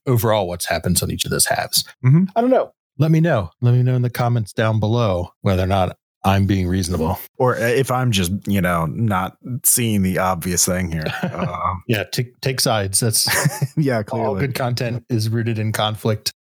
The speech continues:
Speaker 1: So, uh, one question I had, and I think you sort of pointed in that direction, is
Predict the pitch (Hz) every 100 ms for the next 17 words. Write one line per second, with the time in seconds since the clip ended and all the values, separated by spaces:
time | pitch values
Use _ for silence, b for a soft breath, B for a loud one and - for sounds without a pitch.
0 | _ _ _ - - 190 175 - 190 185
1 | 190 214 269 - 233 - 170 139 117 117
2 | 104 131 127 - _ 127 117 113 143 123
3 | 120 110 - 123 110 - 127 117 101 98
4 | 98 95 90 - 95 95 113 113 101 98